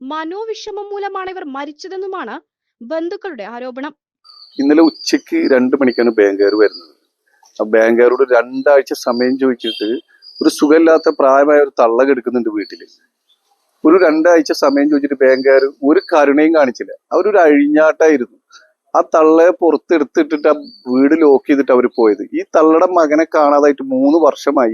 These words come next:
Speaker 2: ഈ മകനാണ് ഈ ലോൺ ചെയ്തിരിക്കുന്നത്. അബുദാബിയിൽ നിന്ന് ഈ ആ, ഈ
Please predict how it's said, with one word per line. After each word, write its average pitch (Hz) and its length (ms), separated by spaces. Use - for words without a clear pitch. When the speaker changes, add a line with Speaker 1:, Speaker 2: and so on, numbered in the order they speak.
Speaker 2:
ഈ 170 40
മകനാണ് 160 420
ഈ 180 60
ലോൺ 139 320
ചെയ്തിരിക്കുന്നത്. 113 540
അബുദാബിയിൽ 143 600
നിന്ന് 156 140
ഈ 151 40
ആ, 147 40
ഈ - 20